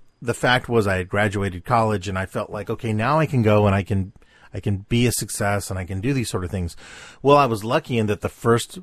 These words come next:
real job that I managed to put in for right out of college was for an illustration gig. And it,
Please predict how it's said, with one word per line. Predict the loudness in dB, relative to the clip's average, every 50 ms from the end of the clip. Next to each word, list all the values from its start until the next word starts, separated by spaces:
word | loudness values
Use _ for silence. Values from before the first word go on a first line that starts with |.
| -20 _ _ _ -10
real | -4 -2 0 2 2 2 2 0
job | 0 0 2 2 4 4 4 2 2 -2 -4 -2
that | 0 0 0 0 -4 -6 _ _ _ _ _ _ _ _ _ _ _ _ _ _ _ _ _
I | -2 0 2
managed | 2 2 2 0 -2 -4 -8
to | -8
put | 4 6 6 6
in | 8 4 2 2
for | 0 0 0 0 2 2 2 0 0 -4 _ _ _ _ _ _ _ _ _ _ _
right | 0 0 2 4
out | 2 2 0
of | -4 -8
college | -6 0 2 2 2 2 0 -2 -4 -8 -16 -20 _ _ _ -12
was | -6 -2 2 4 4 4 2 -2
for | -2 0 0
an | 0
illustration | 0 0 -2 -4 -6 -8 -10 -10 -10 -10 -12 -12 -10
gig. | -10 -12 -12 -12 -16 _ _ _ _ _ _ _ _ _ _ _ _
And | -4 0 0 2 2 0 -2 -4 -8 _ _ _ _ _ _ _ _ _ _ _ _ _ _ _ _ _
it, | -4 -4 -4 -4